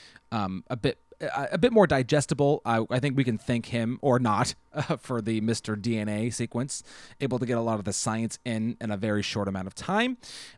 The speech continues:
Um, let's launch into our cast, who I love. Um, uh, we have Sam Neill playing Doctor Alan Grant, Laura Dern as Doctor Ellie Sattler, Jeff Goldblum as Doctor Ian Malcolm. Uh, we have,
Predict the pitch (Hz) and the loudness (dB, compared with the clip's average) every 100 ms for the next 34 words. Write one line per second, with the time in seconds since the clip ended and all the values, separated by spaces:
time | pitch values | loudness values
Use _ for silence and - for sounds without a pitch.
0 | - 175 156 147 135 - 180 196 - - | -2 2 4 2 -4 -2 4 4 2 -2
1 | 156 147 - 139 123 113 - - 151 151 | 0 0 0 -2 0 0 0 2 2 2
2 | - - - 135 107 110 110 139 190 190 | -2 -6 0 2 2 -2 2 6 6 4
3 | - - - _ - 160 143 131 123 - | -4 -20 -20 _ 2 4 6 2 -4 -6
4 | - 135 127 131 - 226 202 196 110 92 | -2 2 4 2 2 2 4 4 2 -2
5 | - 120 127 127 - 139 135 127 110 143 | -2 0 0 0 -4 -2 0 0 0 -2
6 | 127 87 - _ 131 131 143 139 117 156 | -2 -4 -14 _ -6 2 4 6 4 2
7 | 143 87 - 110 107 101 107 - 107 - | 2 -2 -6 -4 -4 -2 -4 -2 -4 -4
8 | - 131 120 - 135 151 - 107 - - | -2 -2 -2 -4 -2 -2 -4 -8 -10 -20
9 | - - 151 165 - - 147 190 156 208 | -20 -4 -2 -2 -4 2 4 4 4 2
10 | 226 - 117 - 113 - 135 113 127 151 | 2 -2 -2 -2 -4 -4 -4 0 2 2
11 | 202 233 - - - 127 123 113 131 117 | 0 -2 -10 -20 -10 -2 0 0 2 0